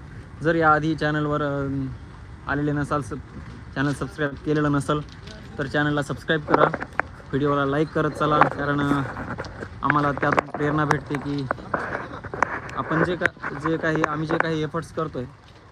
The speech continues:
त्याची आम्हाला, आपण लाईक केल्यानंतर, सबस्क्राईब केल्यानंतर प्रेरणा मिळते. त्यामुळे आपण हे छोटंसं काम करत चला, कारण हे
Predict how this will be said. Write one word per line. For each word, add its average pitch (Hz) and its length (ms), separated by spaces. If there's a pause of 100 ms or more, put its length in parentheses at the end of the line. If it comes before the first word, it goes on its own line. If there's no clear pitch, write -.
(120)
त्याची 143 220
आम्हाला, 151 300
आपण 151 340
लाईक 151 260
केल्यानंतर, 151 540
सबस्क्राईब 143 400
केल्यानंतर 143 380
प्रेरणा 147 380
मिळते. 139 300 (380)
त्यामुळे 160 200
आपण 160 200
हे 156 160
छोटंसं 254 460
काम 208 220
करत 180 200
चला, 131 240 (460)
कारण 165 200
हे 180 280